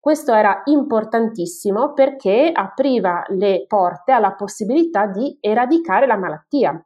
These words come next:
perché se tutti avessero fatto in tempi brevi la vaccinazione, questo virus non avrebbe più trovato persone sensibili all'infezione, quindi capaci di essere infettate, e quindi avrebbe di fatto pian piano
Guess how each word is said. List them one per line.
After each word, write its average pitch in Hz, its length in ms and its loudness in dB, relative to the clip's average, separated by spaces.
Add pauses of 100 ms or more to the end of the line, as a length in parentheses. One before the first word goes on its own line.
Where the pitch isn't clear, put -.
(120)
perché 202 280 -4
se 202 180 -4
tutti 330 300 2
avessero 226 400 2
fatto 214 420 -2
in 190 140 -2
tempi 294 320 0
brevi 196 320 2
la 170 100 0
vaccinazione, 170 960 -4
questo 240 320 -2
virus 214 460 -2 (280)
non 269 180 4
avrebbe 254 380 2
più 320 200 0
trovato 247 460 0
persone 226 720 -2
sensibili 196 920 -2 (180)
all'infezione, 175 920 -4
quindi 175 320 -2
capaci 175 600 -4
di 156 100 -2
essere 180 300 -2
infettate, 156 680 -6
e 339 100 -2
quindi 185 300 0
avrebbe 190 600 0
di 247 140 -8
fatto 202 360 -6
pian 269 260 -2
piano 170 560 -2